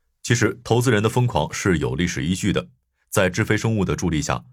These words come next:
过去几年默沙东的H P V疫苗就在中国卖疯了，总收入规模达到三百五十亿元左右，占到了中国整个H P V疫苗市场的一半以上。尽管因为收入主要来自代理产品，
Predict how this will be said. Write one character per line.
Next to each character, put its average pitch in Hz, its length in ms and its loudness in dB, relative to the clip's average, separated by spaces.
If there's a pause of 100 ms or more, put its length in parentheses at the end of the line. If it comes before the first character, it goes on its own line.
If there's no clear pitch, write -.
(120)
过 170 140 2
去 165 140 0
几 151 120 -4
年 131 260 -4 (140)
默 123 160 2
沙 117 180 0
东 127 180 0
的 117 120 2
H 101 200 -4
P 113 120 0
V 110 120 2
疫 104 80 2
苗 71 280 -2 (100)
就 98 100 0
在 87 140 2
中 95 220 -4
国 76 120 -2
卖 78 160 0
疯 78 220 -2
了， 65 100 -8 (240)
总 82 160 -2
收 104 140 0
入 104 100 0
规 104 120 0
模 90 280 0
达 78 160 0
到 92 200 2
三 123 260 0
百 80 160 0
五 98 180 -8
十 - 160 -4
亿 156 80 0
元 76 180 0
左 76 200 -8
右， - 160 -8 (220)
占 104 120 0
到 90 100 4
了 87 60 2
中 110 200 -2
国 95 160 2
整 64 280 -6
个 98 140 0
H 95 240 -2
P - 140 -4
V 104 120 4
疫 208 140 -2
苗 117 160 0
市 - 160 -4
场 - 200 -8
的 67 120 -6
一 78 140 -6
半 87 200 0
以 - 80 -10
上。 - 220 -10 (800)
尽 190 160 2
管 123 120 4
因 151 100 2
为 135 80 4
收 151 160 2
入 147 180 2
主 76 180 -4
要 78 160 2
来 71 200 -2
自 101 200 0
代 113 140 2
理 71 80 -2
产 - 200 -4
品， - 200 -8